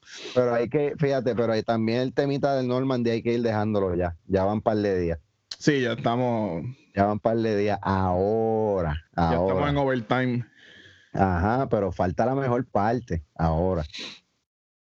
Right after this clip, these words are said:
Speaker 1: Los grafiteros van a volver a pintar eso, ya
Speaker 2: Ah,
Speaker 1: mismo.
Speaker 2: obligado.
Speaker 1: Tú sabes que los grafiteros son changos cuando le borran lo que, lo que ellos pintan, y,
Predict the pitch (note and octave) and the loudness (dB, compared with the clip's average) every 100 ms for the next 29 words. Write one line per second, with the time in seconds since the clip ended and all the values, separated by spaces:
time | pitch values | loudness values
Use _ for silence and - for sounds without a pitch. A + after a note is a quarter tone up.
0 | _ _ _ - D#3+ B2+ G2 G2+ - F#2+ | _ _ _ -2 0 2 2 0 0 0
1 | F#2+ A2 C3 C3 C3+ B2 G#2+ A2 A2+ G#2+ | 2 0 0 0 0 0 0 0 0 0
2 | G2 F#2 E2+ E2 A2 G2+ F#2+ F#2+ - - | -2 0 0 2 0 0 -4 -4 -6 0
3 | G2 F#2 F#2+ A#2+ G2+ G#2 C3+ A#2 B2+ B2 | 2 2 0 0 0 0 -2 -2 -6 -12
4 | _ - _ - G#2+ A2+ A2+ A2+ C3 A#2 | _ -20 _ 0 2 2 2 2 0 0
5 | B2+ A2+ A#2 A#2+ A#2 A#2+ A#2+ - G#2+ B2 | 0 0 0 0 0 0 -4 0 0 2
6 | C3+ A2 A2 G#2 G2+ G2 G2 G#2+ G#2 A2+ | 0 0 0 2 2 2 2 0 0 0
7 | G#2+ G#2+ - G#2 F#2+ F#2+ F#2+ G2 G#2+ G2+ | 0 -2 0 0 2 0 0 0 0 -2
8 | - G#2 B2+ B2 A#2 G#2 F#2+ F2+ | -2 0 0 0 0 2 0 0